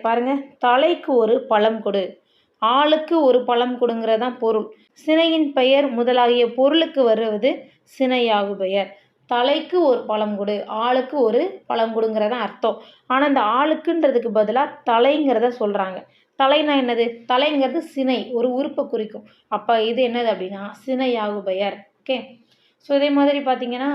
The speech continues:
அஹ், கேம்ஸ்ல கூட சொல்லுவாங்க, "நீ இப்போ அடுத்த நான்" அப்படிங்கிறத "ஆளுக்கு ஒரு கை போடுவோமா"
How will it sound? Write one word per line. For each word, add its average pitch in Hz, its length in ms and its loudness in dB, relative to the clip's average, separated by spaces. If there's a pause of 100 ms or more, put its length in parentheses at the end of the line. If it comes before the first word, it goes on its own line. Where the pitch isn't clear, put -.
(680)
அஹ், 233 380 -2 (500)
கேம்ஸ்ல 302 440 0
கூட 247 140 0
சொல்லுவாங்க, 214 500 -4
"நீ 254 220 -2
இப்போ 262 240 -4 (180)
அடுத்த 214 300 -6
நான்" 220 200 -6
அப்படிங்கிறத 208 420 -4 (160)
"ஆளுக்கு 262 360 2
ஒரு 226 120 0
கை 233 220 -2
போடுவோமா" 220 480 -2